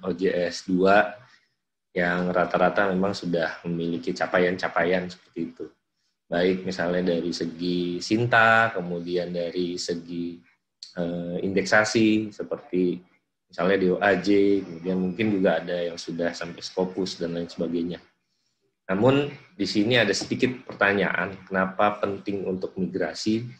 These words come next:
Karena pada dasarnya setiap, eh, teknologi itu, ya kalau kita bicara masalah utamanya kan di teknologi ya Bapak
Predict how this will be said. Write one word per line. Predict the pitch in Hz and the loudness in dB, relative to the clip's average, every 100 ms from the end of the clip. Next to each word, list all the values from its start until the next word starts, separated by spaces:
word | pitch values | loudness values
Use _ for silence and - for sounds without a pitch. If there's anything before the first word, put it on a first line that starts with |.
| _ _ _ _ _ | _ _ _ _ _
Karena | 101 92 104 127 139 135 - - | 0 2 4 4 4 0 -10 2
pada | 101 95 98 95 95 95 | 4 6 4 4 4 4
dasarnya | 95 90 - 92 92 110 127 127 127 _ _ _ _ _ _ | 2 2 4 4 4 4 4 2 -4 _ _ _ _ _ _
setiap, | 95 - 107 98 101 95 - - | -8 0 2 4 4 4 0 -8
eh, | 101 95 92 90 90 95 92 | 0 2 2 0 -2 -4 -2
teknologi | 101 - 110 104 104 104 98 104 101 | -2 2 4 6 6 4 2 -4 0
itu, | 95 - 120 127 | -2 2 4 4
ya | 110 87 | 2 -4
kalau | 90 90 | 0 0
kita | 92 92 98 | 0 0 0
bicara | 92 90 90 85 87 82 | 0 -2 0 0 -2 -6
masalah | 85 82 85 87 | -8 -6 -2 -2
utamanya | - - 82 85 90 98 | -2 -4 -6 -6 -8 -8
kan | 101 | -8
di | 85 80 | -8 -8
teknologi | 87 - 82 80 80 80 | -10 -10 -10 -8 -6 -8
ya | |
Bapak | 80 78 | -8 -8